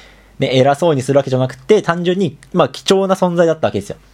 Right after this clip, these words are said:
で、まあ、僕四年生で野球を始めて、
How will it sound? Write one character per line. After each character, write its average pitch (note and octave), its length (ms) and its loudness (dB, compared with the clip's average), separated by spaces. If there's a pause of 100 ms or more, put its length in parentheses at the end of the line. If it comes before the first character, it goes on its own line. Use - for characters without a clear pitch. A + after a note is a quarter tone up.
(1040)
で、 F#3 360 4
ま F#3 120 2
あ、 D3+ 60 2
僕 A#2+ 220 -2
四 C3 100 2
年 D3+ 200 0
生 C3 180 -2
で A#2 80 0
野 G#2 80 2
球 A#2+ 200 0
を A2 40 -2
始 G#2+ 220 -2
め A2 120 -2
て、 D#3+ 440 0